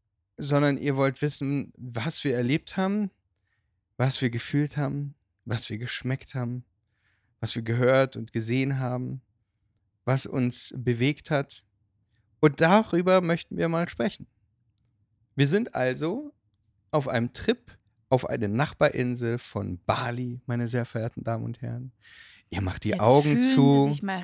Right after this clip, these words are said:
Speaker 2: rein und
Speaker 1: Genau.
Speaker 2: tiefen richtig, äh, ta-, tiefen richtig atmen. <laughs>
Speaker 1: Ganz genau. Ge-
Speaker 2: Atmen richtig tief ein.
Speaker 1: Nicht zu tief, weil wir sitzen noch im muffenden Taxi,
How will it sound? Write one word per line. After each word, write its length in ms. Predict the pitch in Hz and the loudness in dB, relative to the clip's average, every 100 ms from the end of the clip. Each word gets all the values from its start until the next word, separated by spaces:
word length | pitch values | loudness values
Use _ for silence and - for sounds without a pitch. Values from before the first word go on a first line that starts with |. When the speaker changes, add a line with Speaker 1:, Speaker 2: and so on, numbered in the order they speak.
| 185 | -6
Speaker 2:
rein 520 | 185 220 247 247 240 - | -2 0 2 0 -4 -8
und 140 | 196 | -2
Speaker 1:
Genau. 200 | 127 113 | 0 2
Speaker 2:
tiefen 200 | 120 202 | 0 -4
richtig, 260 | 104 - - _ - | -8 -14 -18 _ -10
äh, 260 | 214 190 - - | -6 -6 -8 -12
ta-, 240 | - - - _ _ | -6 -6 -6 _ _
tiefen 320 | 254 269 214 | -4 -2 -4
richtig 420 | 208 - 226 - | -8 -8 -10 -6
atmen. 380 | 156 - 254 294 - _ - | -4 -4 -2 -4 -4 _ -6
<laughs> 720 | 339 466 - 440 - 370 131 | -2 -2 0 -2 -2 -4 0
Speaker 1:
Ganz 240 | 120 - | -2 0
genau. 240 | 110 101 | 2 4
Ge- 240 | 127 - - - | 2 0 -10 -2
Speaker 2:
Atmen 400 | 196 226 - 226 | 2 4 2 -4
richtig 300 | 220 202 190 - | -8 -10 -12 -12
tief 240 | 202 - _ | -12 -12 _
ein. 380 | 208 240 269 277 | -6 -4 -2 2
Speaker 1:
Nicht 220 | 139 - | 2 2
zu 160 | 143 | -2
tief, 300 | 151 175 165 | -2 0 0
weil 140 | 135 127 | 2 2
wir 100 | 123 | 2
sitzen 280 | 123 - 127 | -2 -2 0
noch 100 | 127 | 0
im 160 | 110 | 2
muffenden 540 | 113 120 123 120 110 113 | 2 2 0 -2 -2 -4
Taxi, 440 | - 147 - 160 | -6 -8 -2 0